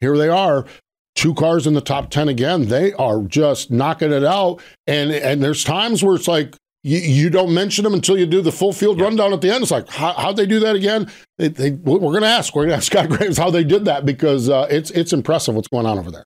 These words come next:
Speaker 2: Yeah, yeah, it definitely is. It, it's, it's fun to watch the growth of that program, uh, the, the, the resurgence, I
Speaker 1: Yes.
Speaker 2: should say. You know, they were dominant back in the early
Speaker 1: Yeah.
Speaker 2: two thousands.
Speaker 1: Yeah.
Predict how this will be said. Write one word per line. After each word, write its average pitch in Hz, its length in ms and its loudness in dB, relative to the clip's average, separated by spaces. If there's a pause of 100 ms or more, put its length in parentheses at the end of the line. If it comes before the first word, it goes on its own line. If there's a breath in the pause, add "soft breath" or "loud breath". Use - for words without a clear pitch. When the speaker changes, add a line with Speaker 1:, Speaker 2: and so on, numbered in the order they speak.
Speaker 2:
Yeah, 98 220 -6 (100)
yeah, 90 100 -4
it 87 60 -6
definitely 98 420 -4
is. 92 200 -2
It, 90 160 -4
it's, - 300 -6
it's 95 300 -8 (120)
fun 110 160 -2
to 107 80 0
watch 104 380 -4
the 104 100 -4
growth 101 320 -4
of 98 80 -10
that 104 180 -4
program, 110 500 -2 (440)
uh, 98 280 -2
the, 92 240 -8
the, 90 180 -6
the 107 160 -4
resurgence, 110 680 -2 (160)
I - 40 2
Speaker 1:
Yes. 160 100 0
Speaker 2:
should 98 100 -4
say. - 380 -4
You 98 100 -4
know, 95 80 0
they 98 80 0
were 98 100 2
dominant 104 460 -2
back 107 240 -4
in 107 80 -6
the - 60 -8
early 113 180 0
Speaker 1:
Yeah. 110 60 -6
Speaker 2:
two 117 140 -2
thousands. 120 540 -2
Speaker 1:
Yeah. 95 220 -6